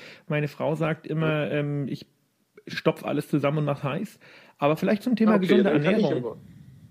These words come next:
Speaker 2: Ja, aber ich kann, ich kann was zu Kochen erzählen. Also dann mache ich zum Kochen und du ergänzt das mit gesunder Ernährung.
Speaker 1: Du hast mich noch nie zum Kochen eingeladen, Pablo.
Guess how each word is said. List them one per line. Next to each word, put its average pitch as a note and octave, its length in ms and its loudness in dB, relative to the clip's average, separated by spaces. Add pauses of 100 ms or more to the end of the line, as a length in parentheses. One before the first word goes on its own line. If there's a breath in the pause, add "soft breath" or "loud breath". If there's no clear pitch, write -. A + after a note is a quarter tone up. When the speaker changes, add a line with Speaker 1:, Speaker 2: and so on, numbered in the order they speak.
(340)
Speaker 2:
Ja, D3+ 60 2
aber C#3 160 4
ich D#3+ 140 -2
kann, A3 180 2
ich D#3 120 -4
kann D#4+ 180 2
was D4 180 0
zu G3+ 100 -4
Kochen E3+ 280 0
erzählen. C3 380 2
Also B2+ 160 2
dann E3+ 60 6
mache G3 160 4
ich G3+ 180 -4
zum E3 160 0
Kochen G#3 280 4
und F#3+ 140 4
du G#3 80 4
ergänzt F3 440 2
das F3+ 140 -4
mit E3 220 -4
gesunder D3 340 4
Ernährung. A#2 300 0
Speaker 1:
Du D#3+ 100 4
hast G#3 160 2
mich A#3 120 4
noch A3 120 6
nie A3+ 120 2
zum A#3 140 -2
Kochen G3+ 220 2
eingeladen, D#3 440 -2
Pablo. A#2+ 300 -6